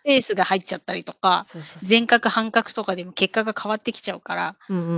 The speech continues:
Speaker 2: ん。
Speaker 1: そうそうそうそう。だけど、やっぱりさっきアトリちゃんが言ったみたいに、
Speaker 2: うん。
Speaker 1: し-、なんか項目が多くなるとドロップダウンめんどくさくなっちゃうんだよね。
Speaker 2: そう。
Speaker 1: こう、ぐるぐる、ぐりぐりやらなきゃいけないから。
Speaker 2: うんうんうん。
Speaker 1: だから、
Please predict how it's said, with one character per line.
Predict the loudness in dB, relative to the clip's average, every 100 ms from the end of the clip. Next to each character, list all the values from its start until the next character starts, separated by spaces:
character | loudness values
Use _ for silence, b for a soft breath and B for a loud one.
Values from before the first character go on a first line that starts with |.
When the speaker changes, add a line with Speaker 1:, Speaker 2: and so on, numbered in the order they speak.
| -4
Speaker 2:
ん。 | -8
Speaker 1:
そ | -12
う | -10
そ | -12
う | -16
そ | _ -20
う |
そ | -18 -18
う。 | -18 _
だ | -2
け | -2
ど、 | -4 -10 B B B _
や | 2
っ | 4
ぱ | 2
り |
さ | 2
っ | 2
き |
ア | 2
ト | 2
リ | 0
ち |
ゃ | 0
ん |
が | 0
言 | -2
っ |
た | -2
み | 2
た | 4 2
い |
に、 | 0 -2 -2 0
Speaker 2:
う |
ん。 | 0 -2 -10 _
Speaker 1:
し-、 | -8 -8 -8 -10
な | -10
ん |
か | -10 -2
項 | -2 0
目 | -2 0
が | 0 4
多 | 2
く | 2
な | 0
る | 0
と | -2
ド | -4 -4
ロ |
ッ | -2
プ | 2
ダ | 2
ウ |
ン | 2
め | 0
ん |
ど | 0
く | 0
さ | 0
く | 0
な | -2
っ |
ち | -4
ゃ |
う | -8
ん |
だ | -8
よ | -4
ね。 | -4 -4
Speaker 2:
そ | -8
う。 | -6
Speaker 1:
こ | -4 -4 -8
う、 | -12 -16 -18 _ _
ぐ | -4 -2
る |
ぐ | -2
る、 | -2
ぐ | 2 2
り |
ぐ | 2
り | -2
や | -2
ら | -2
な | -4
き | -8
ゃ |
い |
け | -10 -12
な | -10
い |
か | -10
ら。 | -10 -6
Speaker 2:
う | -4
ん |
う | -2
ん | -2 -2 -2
う |
ん。 | 0
Speaker 1:
だ | 2
か | 2
ら、 | 2 0